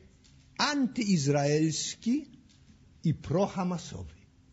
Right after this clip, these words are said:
Do faktu takiego wystąpienia na falach Radia Maryja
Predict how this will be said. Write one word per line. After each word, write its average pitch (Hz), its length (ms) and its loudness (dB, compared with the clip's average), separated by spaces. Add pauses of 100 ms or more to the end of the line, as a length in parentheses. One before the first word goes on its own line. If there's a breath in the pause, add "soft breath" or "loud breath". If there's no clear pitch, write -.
(3250 soft breath)
Do 180 180 0
faktu 269 560 -4
takiego 233 480 0
wystąpienia 208 880 0
na 165 160 2
falach 196 460 -2
Radia 190 400 2
Maryja 151 560 4